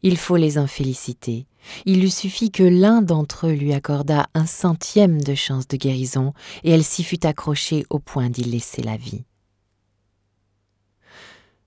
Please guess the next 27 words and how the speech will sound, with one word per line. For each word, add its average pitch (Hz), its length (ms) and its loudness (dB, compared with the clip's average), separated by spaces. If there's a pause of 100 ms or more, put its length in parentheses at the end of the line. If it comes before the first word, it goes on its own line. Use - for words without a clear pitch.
(140)
Après 170 300 0
quelques 190 320 2
jours, 170 500 0 (420)
Plectrude 190 460 -2
s'étonna 185 460 0
que 185 100 -4
Clémence 160 560 0
ne 156 100 0
fût - 180 -10
pas 156 220 -2
à 135 40 -2
son 131 180 -6
chevet. 139 460 -4 (800)
Elle 160 180 4
demanda 160 340 4
à 151 80 2
téléphoner. 127 680 -6 (680)
Son - 280 -10
père 156 260 4
lui 165 140 2
dit 160 160 -2
qu'à 151 160 0
l'annonce 147 400 0
de 160 100 0
la 139 140 2
terrible 147 480 0
nouvelle, 143 640 0